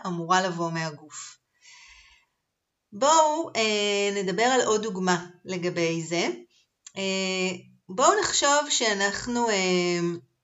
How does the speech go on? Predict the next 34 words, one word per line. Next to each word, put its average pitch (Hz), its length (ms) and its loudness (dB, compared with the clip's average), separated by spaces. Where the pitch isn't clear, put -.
למשל 208 680 2
עייפות. 196 640 -2
אז 185 180 -8
ברור 226 340 0
לנו 262 480 0
שהגוף 180 460 -4
שלנו 185 420 -2
כאן 180 260 0
אומר, 220 680 0
"אני 190 500 -6
צריך 180 440 -4
שינה." 170 400 -4
אם 175 80 -6
ניתן 214 320 -2
לו 339 80 4
את 320 80 -4
זה 226 80 -4
כרגע 180 420 -4
או 165 80 -8
לא 208 140 -2
ניתן, 262 420 -4
זה 180 140 -6
כבר 196 160 -8
סיפור 175 380 -8
אחר, 302 440 0
אבל 202 220 -6
זה 247 100 0
מה 254 100 -4
שהגוף 214 440 -8
אומר. 180 340 -4
בואו 240 160 4
נחשוב 262 340 0
שאנחנו 247 420 -4
צמאות, 208 600 -2